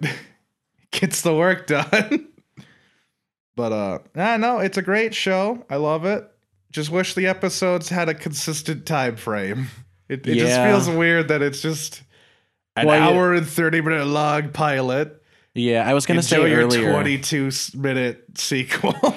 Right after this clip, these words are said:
Speaker 1: <laughs>
Speaker 2: I was gonna say earlier, I like that the first movie, uh, we got, uh, really sidetracked when I was making this point earlier, but I like that the first
Speaker 1: Yeah.
Speaker 2: one is, like, movie length because it does reintroduce us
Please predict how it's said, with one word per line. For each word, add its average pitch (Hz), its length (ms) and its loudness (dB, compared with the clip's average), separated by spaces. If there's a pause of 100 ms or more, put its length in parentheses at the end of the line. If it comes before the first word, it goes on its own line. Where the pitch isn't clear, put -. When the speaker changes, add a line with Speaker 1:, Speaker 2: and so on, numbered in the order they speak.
(180)
Speaker 1:
<laughs> - 120 -20
Speaker 2:
I 131 120 2
was 135 160 0
gonna 135 240 -2
say 131 280 -2
earlier, 113 440 2
I 107 100 2
like 110 360 0
that 127 180 -4
the 123 100 0
first 113 400 -2
movie, 104 540 0
uh, 104 220 -8
we 104 200 -2
got, 104 380 0
uh, 92 120 -10
really 101 440 -4
sidetracked 98 640 -4
when 98 100 -2
I 95 60 -2
was 98 120 -4
making 98 300 -4
this 98 140 -4
point 98 280 -4
earlier, 104 380 0
but 98 100 0
I 104 100 0
like 110 220 0
that 165 140 -2
the 156 100 0
first 135 280 0
Speaker 1:
Yeah. 139 80 0
Speaker 2:
one 127 60 0
is, 113 100 -2
like, 113 140 0
movie 107 320 0
length 104 280 -4
because 101 220 -2
it 107 100 -4
does 123 280 0
reintroduce 113 760 -4
us 101 380 -4